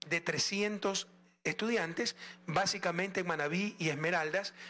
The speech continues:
como parte de la reconstrucción de las zonas afectadas por el terremoto. Entonces vamos a entregar doscientos ochenta y ocho nuevos establecimientos hasta mayo del dos mil diecisiete, ¿verdad?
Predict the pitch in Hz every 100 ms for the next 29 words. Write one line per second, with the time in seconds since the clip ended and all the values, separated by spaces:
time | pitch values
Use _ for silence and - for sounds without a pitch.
0 | - 170 160 151 175 170 180 185 175 156
1 | 143 131 160 180 175 165 156 139 165 165
2 | 156 135 160 156 165 139 - 156 147 147
3 | 135 156 220 180 - - - - - 147
4 | 185 202 233 - 175 202 233 220 - -
5 | - 151 147 202 208 190 156 160 185 185
6 | 175 180 170 - 170 147 151 175 190 180
7 | 185 - - - - 139 143 160 156 160
8 | - 151 143 143 147 147 139 147 143 120
9 | - 127 143 170